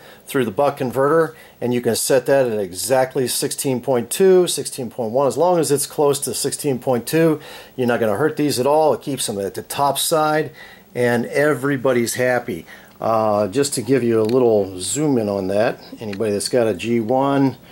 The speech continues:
or is thinking about getting a G one, I can give you a link to get one of these things too, 'cause these are, these are just really sweet. I mean, if you,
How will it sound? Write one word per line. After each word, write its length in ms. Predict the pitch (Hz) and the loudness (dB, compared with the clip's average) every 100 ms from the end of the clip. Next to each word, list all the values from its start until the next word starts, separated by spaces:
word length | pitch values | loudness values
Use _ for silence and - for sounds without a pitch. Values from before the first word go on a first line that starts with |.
| - - - | -20 -20 -10
or 140 | 117 | -6
is 120 | 101 - | -4 -2
thinking 260 | 113 107 | -2 -4
about 240 | 98 95 90 | -4 -4 0
getting 240 | 127 117 | 2 0
a 40 | |
G 180 | 101 110 | -2 -4
one, 260 | 104 110 107 | -2 0 0
I 80 | 98 | -2
can 160 | 101 | -4
give 120 | 101 | -6
you 120 | 95 90 | -4 -4
a 20 | |
link 220 | 98 95 | -6 -8
to 80 | 92 | -8
get 180 | 95 92 | -8 -6
one 100 | 92 | -6
of 80 | |
these 240 | 95 92 - | -6 -4 -4
things 280 | 104 82 - | -6 -8 -10
too, 260 | - 95 | -6 -6
'cause 240 | 82 95 85 | -6 -10 -6
these 160 | 98 | -6
are, 160 | 92 82 - | -6 -10 -12
these 280 | 147 107 92 | -10 -8 -8
are 100 | 92 | -10
just 160 | - | -8
really 200 | 117 92 | -6 -4
sweet. 320 | - 120 95 92 | -4 -4 -4 -4
I 60 | |
mean, 180 | 95 92 | -4 -6
if 160 | 85 101 | -6 -8
you, 160 | 90 | -10